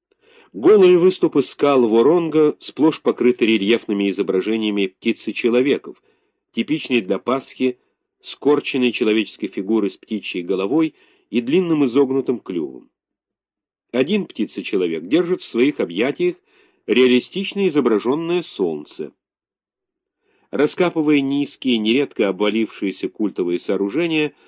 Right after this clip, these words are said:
Ферден открыл много неизвестных ранее росписей на гладких плитах стен и потолка. Преобладающие мотивы:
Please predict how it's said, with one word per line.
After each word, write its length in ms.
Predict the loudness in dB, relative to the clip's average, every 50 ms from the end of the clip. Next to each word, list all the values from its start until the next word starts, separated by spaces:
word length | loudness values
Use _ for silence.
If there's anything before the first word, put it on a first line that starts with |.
| _ _ _ _
Ферден 420 | -4 0 0 0 2 0 0 2
открыл 580 | 2 0 0 0 0 2 2 2 2 0 -2 -8 _ _ _
много 420 | -6 -2 0 2 2 2 2 0
неизвестных 680 | 0 0 0 -2 -2 -2 -2 -2 -2 -2 -2 -4 -4 -2
ранее 400 | -2 0 0 0 0 0 0 2
росписей 760 | 2 0 0 -2 -4 -6 -8 -8 -8 -4 -4 -4 -4 -4 _ _ _ _ _ _ -8
на 200 | -4 -4 -2 -2
гладких 520 | 0 -2 -2 -2 -4 -6 -8 -10 -10 -8
плитах 400 | _ -6 -4 -4 -4 -4 -6 -8
стен 300 | -10 -8 -4 -2 -2 -2
и 40 | -2
потолка. 600 | -4 -4 -4 -4 -4 -4 -6 -10 -16 -20 -20 -20 _ _ _ _ _ _ _ _ _ _ _ _ _ _ _ _ _ _ _ _
Преобладающие 800 | -2 0 2 2 2 2 2 2 2 2 0 0 -2 -4 -2 -2
мотивы: 600 | 0 0 -2 -4 -4 -4 -2 -2 -2 -4 -6 -8